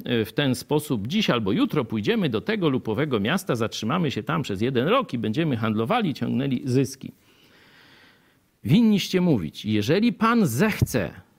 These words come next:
będziemy żyli i zrobimy to lub owo. Wy natomiast chełpicie się przechwałkami swoimi”. Wszelka tego rodzaju chełpliwość jest zła. Dzięki za ten głos, że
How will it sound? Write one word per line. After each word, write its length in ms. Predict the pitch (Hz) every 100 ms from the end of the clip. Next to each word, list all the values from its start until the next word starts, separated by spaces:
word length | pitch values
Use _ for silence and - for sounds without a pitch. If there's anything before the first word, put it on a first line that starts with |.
| _ _ _ -
będziemy 500 | 113 127 120 101 143
żyli 440 | 196 269 90 - _ _ _ _ _
i 100 | 160
zrobimy 720 | 123 123 110 98 156 175 170 160 _ _ _ -
to 360 | 123 117 113 120 _ -
lub 480 | 110 104 95 98 - _
owo. 480 | - 107 85 67 - _ _ _
Wy 140 | 95 151
natomiast 540 | 151 - 131 151 143
chełpicie 580 | - 147 131 160 - 123
się 260 | - 113 107
przechwałkami 920 | - 120 - 107 - 101 92 90 87 _ _ _ _ _ _ _ _
swoimi”. 500 | - 117 95 82 71
Wszelka 420 | - - 131 - 92
tego 240 | 92 95
rodzaju 400 | 98 98 135 147
chełpliwość 680 | - 107 104 156 127 120 -
jest 240 | 117 104
zła. 480 | 92 98 113 120 76 _ _ _ _ _ _ _ -
Dzięki 380 | 98 117 98 104
za 160 | 98 90
ten 240 | 113 95
głos, 320 | 101 107 151
że 320 | - 101 117